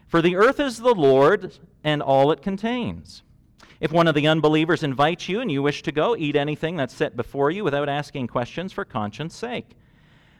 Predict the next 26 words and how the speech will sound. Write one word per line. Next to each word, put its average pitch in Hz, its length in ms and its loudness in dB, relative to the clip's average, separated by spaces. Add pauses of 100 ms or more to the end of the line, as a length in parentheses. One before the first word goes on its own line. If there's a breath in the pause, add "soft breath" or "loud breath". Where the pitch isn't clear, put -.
(120 soft breath)
But 151 120 4
if 156 80 0
anyone 214 360 4
should 180 180 -6
say 214 240 0
to 196 80 0
you, 151 200 2
'This 175 260 -2
is 131 140 -8
meat 165 300 -2
sacrificed 151 800 -2
to 160 100 0
idols,' 156 460 2
do 156 120 -4
not 226 200 -2
eat 156 180 -2
it 220 160 0
for - 80 -10
the 143 120 -2
sake 180 340 -2
of 285 60 -4
the 269 80 2
one 156 280 2
who 160 140 0
informed 254 500 -2
you 107 280 -6